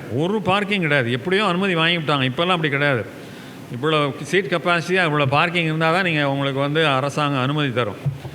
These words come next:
அந்த காலத்துல இப்படியே கட்டிவிட்டாங்க, நீங்க எங்கேயோ நிறுத்திட்டு எங்கேயோ வரணும். நமக்கு தவிப்பெல்லாம் வண்டி போகும்போது எவனாவது கிரேன் போட்டு தூக்கிடக்கூடாதே, எவனாவது வண்டியே கிளப்பிட்டு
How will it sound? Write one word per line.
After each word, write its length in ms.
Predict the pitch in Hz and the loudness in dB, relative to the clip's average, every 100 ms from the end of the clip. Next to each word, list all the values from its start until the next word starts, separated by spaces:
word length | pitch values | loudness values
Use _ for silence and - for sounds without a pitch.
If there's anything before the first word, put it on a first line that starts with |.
| - | -10
அந்த 220 | - 123 143 | -6 -2 0
காலத்துல 240 | 156 175 | 0 2
இப்படியே 220 | 170 170 | 2 2
கட்டிவிட்டாங்க, 600 | 147 151 160 151 151 180 | 2 0 0 0 2 2
நீங்க 160 | 160 147 | 2 2
எங்கேயோ 580 | 135 131 170 175 208 226 | 2 2 0 0 2 2
நிறுத்திட்டு 360 | 202 185 202 175 | 2 0 0 0
எங்கேயோ 300 | 160 185 190 | 2 2 2
வரணும். 320 | 160 156 127 - - - - - - | 2 2 -2 -6 -12 -14 -14 -10 -4
நமக்கு 380 | 160 165 143 | 0 2 4
தவிப்பெல்லாம் 400 | 156 160 175 185 | 4 4 4 4
வண்டி 280 | 170 156 180 | 4 2 2
போகும்போது 560 | 143 160 180 170 175 175 | 2 2 4 4 4 4
எவனாவது 480 | 160 160 170 175 170 | 2 2 2 2 0
கிரேன் 300 | 160 175 170 | 2 2 2
போட்டு 200 | 170 156 | 0 2
தூக்கிடக்கூடாதே, 840 | 170 175 165 156 156 151 165 143 - - - - | 0 2 2 2 2 4 2 0 -6 -14 -16 -8
எவனாவது 560 | 120 135 165 180 185 131 | 0 2 4 4 4 2
வண்டியே 340 | 165 190 202 | 2 2 2
கிளப்பிட்டு 380 | 160 165 175 170 | 4 2 2 0